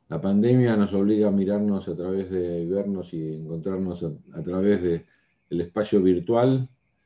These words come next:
Veo grandes compañeros de mucho tiempo a los cuales me gustaría darles un abrazo. Hace mucho que no nos vemos, en parte por la pandemia y en parte porque cada uno está en sus millones de ocupaciones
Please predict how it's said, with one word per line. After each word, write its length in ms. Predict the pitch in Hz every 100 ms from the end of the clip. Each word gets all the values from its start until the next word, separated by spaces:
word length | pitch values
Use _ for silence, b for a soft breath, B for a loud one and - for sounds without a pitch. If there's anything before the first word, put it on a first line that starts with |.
| _ _
Veo 320 | 98 95 92 87
grandes 380 | 90 98 92
compañeros 640 | 92 82 82 90 98 92 87
de 360 | 82 78 78 - -
mucho 340 | 87 87 90 85
tiempo 560 | 98 92 92 87 - _ _ _
a 80 | -
los 140 | 82
cuales 200 | - 92
me 120 | 87 87
gustaría 360 | 85 87 87
darles 360 | 87 87 82 -
un 100 | 80
abrazo. 580 | 80 95 98 92 87 _ _ _ _ _ _ _
Hace 100 | _
mucho 260 | 85 95 92
que 60 | 87
no 120 | 87
nos 120 | 85
vemos, 380 | 92 95 90 85
en 100 | 78
parte 300 | 87 92 90
por 180 | 76 78
la 140 | 78
pandemia 420 | 82 82 98 98
y 40 | 90
en 120 | 78
parte 240 | 85 90
porque 300 | 80 76 76
cada 220 | 73 85 85
uno 180 | 87
está 220 | 85 - 85
en 100 | 82
sus 240 | - 69 _ _ _ _ _ b b b b b b _
millones 420 | 85 90 95 107 98
de 80 |
ocupaciones 760 | 90 87 95 90 123 135 147